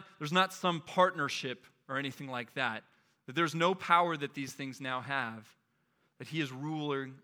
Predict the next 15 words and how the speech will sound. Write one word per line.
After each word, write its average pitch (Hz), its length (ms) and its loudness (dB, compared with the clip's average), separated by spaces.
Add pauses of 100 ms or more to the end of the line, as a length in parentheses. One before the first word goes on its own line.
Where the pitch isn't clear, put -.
over 123 280 -8
all 135 220 0
of 107 100 -8
this. 104 280 -20 (1400)
And 175 100 0
we 233 120 4
know, 233 360 10
e-, 208 240 8
even 233 220 0
though 233 120 8
it's - 140 2
not 208 220 4
necessarily 175 600 0 (400)
talked 185 280 2
about 165 240 2